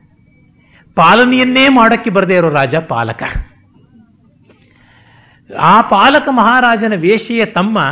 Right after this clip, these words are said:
ಸಂಸ್ಥಾನಕ. ರಾಜ ಕಾಣಿಸೋದೇ ಇಲ್ಲ ರಂಗಸ್ಥಳದಲ್ಲಿ, government is out of picture. ಆದ್ರೆ ಈ ಭಾಮೈದಂದ್ರು ಇದ್ದಾರಲ್ಲ, ಈ ಹಿಂದಿಯಲ್ಲಿ ಸಾಲ ಅಂತ ಒಂದು ಬೈಗಳಿದೆ ತುಂಬಾ, ರಾಜನ ಭಾಮೈದ ಅಂತ ಅನ್ನೋದು.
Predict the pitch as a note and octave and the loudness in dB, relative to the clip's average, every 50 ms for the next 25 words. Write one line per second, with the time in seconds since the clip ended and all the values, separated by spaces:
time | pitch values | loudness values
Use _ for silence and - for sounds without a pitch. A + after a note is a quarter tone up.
0 | G#3 G#3 - - E3+ G3 F#3+ - - A3+ A3 F#3+ E3+ E3 - C3+ - - _ _ | -6 -8 -6 -4 -4 -4 -4 -4 -2 -2 0 0 -2 -4 -6 -12 -14 -14 _ _
1 | _ _ _ _ _ - - - D#3 D#3 F3+ A3+ G#3 D4 C#4+ F#3+ A3 G#3 B3 B3 | _ _ _ _ _ -20 -8 -2 2 2 2 4 4 2 0 0 0 0 0 0
2 | - C#4 C#4 C4+ C#4+ C4+ B3 G#3+ E3 E3+ G3 G#3+ G#3+ - - G#3 F#3+ E3+ D3+ D#3 | 0 0 0 2 0 0 0 0 -2 -2 -2 -2 -4 -4 -2 -2 -2 0 -2 -4
3 | C3+ C3+ - - - _ _ _ _ _ _ _ _ - C#3 C3+ E3 F#3+ A3+ B3+ | -4 -6 -12 -16 -20 _ _ _ _ _ _ _ _ -8 0 2 4 4 4 4
4 | B3 B3+ B3+ C4+ C4+ C#4 C#4 - A#3 G3+ D3+ F3 D#3 E3 G3+ A3+ - B3+ G#3+ - | 2 0 0 0 0 -2 -2 -2 -4 -4 -2 -2 -2 -2 -2 -2 -2 -4 -4 -4
5 | - - F3 - - - - - - - - _ _ - _ _ _ - _ _ | -6 -8 -8 -8 -10 -14 -14 -14 -14 -20 -20 _ _ -20 _ _ _ -20 _ _
6 | _ _ _ _ _ _ _ - - - - G3+ A#3 A#3+ A#3+ G3+ E3+ E3 G#3 - | _ _ _ _ _ _ _ -20 -12 0 2 2 4 4 4 4 4 2 0 -2
7 | - - F#3+ G3+ G#3 D3 D3 E3+ A3 B3+ C#4+ D#4 D4 - C#4 C4 A3 A3 F#3 D3+ | -6 -4 -4 -4 -2 0 2 2 4 4 4 2 2 0 0 -2 -2 -4 -2 0
8 | F#3 E3+ D#3 C#3+ C3+ A#2+ - - - _ _ _ _ _ _ _ - - - _ | 0 0 0 0 -4 -6 -10 -14 -20 _ _ _ _ _ _ _ -20 -20 -20 _
9 | _ _ _ _ _ _ _ _ _ _ _ _ _ _ _ - D#3+ D3+ D3+ D3+ | _ _ _ _ _ _ _ _ _ _ _ _ _ _ _ -6 -4 -2 0 2
10 | D3 D3+ D3 D3 D3 C#3+ C#3 C#3 C3+ C3 C3 - - - - - - - _ - | 2 2 2 2 0 0 0 0 -2 -4 -8 -14 -20 -20 -20 -20 -20 -20 _ -20
11 | _ - - F#3 A3+ B3 B3+ B3 A3+ A3+ A#3+ A#3+ G3+ - - G3 F#3 G3 G#3+ A3+ | _ -6 -4 -4 -2 0 4 4 4 2 2 -2 -4 -2 0 2 2 2 4 2
12 | A#3+ A#3 A3+ A3 - A#3 G3 F#3+ F3 E3 C3 D#3 F3 F#3+ G3 E3 C#3 B2+ B2+ - | 2 2 2 0 -2 -6 -6 -4 -6 -4 -2 0 0 2 0 -2 -2 -4 -8 -8
13 | - D3 C#3+ - - - - - - - - - D#3 D#3 F3+ G#3 A3 B3+ B3 G3+ | -10 -10 -10 -10 -12 -14 -20 -20 -20 -20 -10 -2 2 2 4 4 2 0 2 2
14 | F#3 F3+ G#3 A3+ B3 B3 A#3+ A3+ G#3+ G3+ G3 F3+ G3+ F3+ D#3+ D3+ D3 D3+ | 2 2 2 2 2 0 2 2 0 0 0 -2 -4 -4 -4 -4 -6 -8